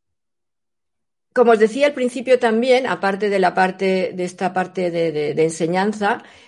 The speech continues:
ella, eh, era, tenía una importante posición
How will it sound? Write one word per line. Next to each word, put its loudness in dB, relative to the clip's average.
ella, 4
eh, 2
era, 0
tenía 0
una 4
importante 0
posición -2